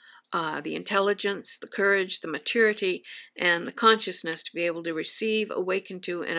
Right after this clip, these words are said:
embody the deepest teachings available on the nature of the soul and ultimate reality,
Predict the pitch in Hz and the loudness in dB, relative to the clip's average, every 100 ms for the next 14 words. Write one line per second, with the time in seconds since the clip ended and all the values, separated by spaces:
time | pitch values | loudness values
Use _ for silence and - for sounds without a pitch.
0 | 170 170 175 175 165 - 180 170 185 - | -4 -2 -2 0 -2 -4 -4 -4 -4 -8
1 | - - 101 - - 110 120 - - _ | -8 -6 -6 -6 -8 -10 -12 -14 -16 _
2 | _ 175 170 175 170 165 165 165 - 170 | _ -4 0 2 0 -2 -6 -8 -12 -10
3 | 170 170 175 - 202 185 190 185 165 160 | -8 -8 -8 -6 -4 -4 -6 -6 -6 -6
4 | 147 170 165 170 _ 202 190 175 156 - | -6 -4 -4 -6 _ 4 4 -4 -8 -4
5 | 180 170 135 92 85 - | -2 -2 -4 -6 -8 -12